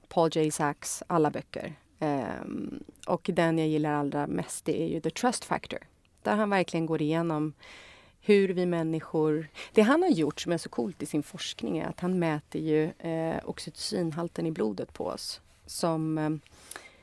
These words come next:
vi utsöndrar ju oxytocin när vi känner oss trygga.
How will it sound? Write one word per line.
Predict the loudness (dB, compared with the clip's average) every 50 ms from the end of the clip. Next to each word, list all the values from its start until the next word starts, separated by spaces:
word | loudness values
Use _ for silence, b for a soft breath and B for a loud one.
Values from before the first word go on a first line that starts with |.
| B B
vi | 2 2 4 6
utsöndrar | 4 4 2 2 2 4 6 8 8 8 6 4
ju | 2 2
oxytocin | 0 -2 -8 -10 -8 -8 -4 -2 0 0 0
när | 0 0
vi | -2 -2
känner | -2 -2 0 0 -2
oss | -4 -4
trygga. | -4 -4 -4 0 0 -2 -2 -2